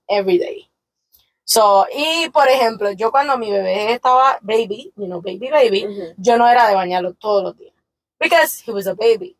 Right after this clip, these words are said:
Speaker 2: Ujú.
Speaker 1: Ese primer año y qué sé yo, él estaba muy bebé y yo encuentro que sí, que era m-, too much estar dándole un baño tan constante y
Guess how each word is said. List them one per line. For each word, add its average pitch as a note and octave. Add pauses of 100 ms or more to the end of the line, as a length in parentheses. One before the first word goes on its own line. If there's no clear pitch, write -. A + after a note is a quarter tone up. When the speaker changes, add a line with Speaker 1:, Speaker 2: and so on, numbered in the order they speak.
(280)
Speaker 2:
Ujú. F#3+
Speaker 1:
Ese G3+
primer B3
año C4
y B3+
qué B3+
sé D4
yo, D4 (540)
él A3+
estaba A#3+
muy A3
bebé C4+
y A3+
yo B3
encuentro D4
que G3+
sí, A3+
que G3+
era A#3
m-, A#3+ (300)
too B3+
much -
estar A3
dándole A3+
un A#3+
baño A#3
tan G#3
constante B3 (680)
y G3